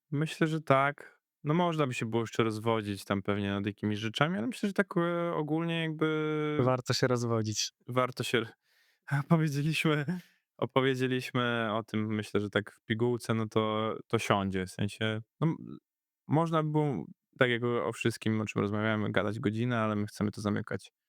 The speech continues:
Speaker 2: Tak, ja
Speaker 1: w
Speaker 2: bym jeszcze,
Speaker 1: dwadzieścia trzydzieści minut.
Speaker 2: jeszcze, bo w sumie, n-, no, dużo można powiedzieć, ale ja jeszcze chciałbym w ogóle zachęcić ludzi, którzy prowadzą swoje biznesy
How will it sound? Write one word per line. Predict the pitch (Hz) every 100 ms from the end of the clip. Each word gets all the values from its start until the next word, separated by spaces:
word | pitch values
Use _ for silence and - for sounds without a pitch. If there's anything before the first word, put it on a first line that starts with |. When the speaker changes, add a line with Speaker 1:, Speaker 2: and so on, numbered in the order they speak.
| _ _ _ _
Speaker 2:
Tak, | 151 127 -
ja | 165
Speaker 1:
w |
Speaker 2:
bym | 185
jeszcze, | 202
Speaker 1:
dwadzieścia | 196 -
trzydzieści | - 101 - 107
minut. | 98 104 - -
Speaker 2:
jeszcze, | 185 - 170
bo | 151 147 170
w | 156 165
sumie, | 196 180 160
n-, | 147 160 151
no, | - 180
dużo | 202 147 127
można | 123 123
powiedzieć, | - 170 -
ale | 160
ja | 160
jeszcze | 160 -
chciałbym | - 160 151 151 151 147 _ _ _ _ _
w | 139
ogóle | 160 214 180
zachęcić | 156 - 165 170 151 -
ludzi, | 160 151
którzy | - 143 143
prowadzą | - 135 139 139 135
swoje | - 151 143
biznesy | 127 127 135 143 - 143 143